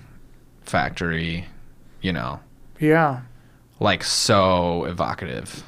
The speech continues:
Speaker 2: Yes. And I actually have driven the New Jersey Turnpike.
Speaker 1: Oh.
Speaker 2: So I do actually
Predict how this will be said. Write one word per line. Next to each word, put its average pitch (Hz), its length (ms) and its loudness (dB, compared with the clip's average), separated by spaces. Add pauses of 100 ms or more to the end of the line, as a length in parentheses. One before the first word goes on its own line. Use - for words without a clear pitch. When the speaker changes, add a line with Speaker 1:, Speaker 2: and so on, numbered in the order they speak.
Speaker 2:
Yes. 151 540 2 (340)
And 175 120 4
I 202 80 6
actually 214 380 6
have 175 600 4 (540)
driven 165 380 6
the 156 60 6
New 151 120 4
Jersey 151 340 4
Turnpike. 143 760 0 (480)
Speaker 1:
Oh. 131 80 4
Speaker 2:
So 147 160 4
I 147 80 6
do 151 180 4
actually 78 540 0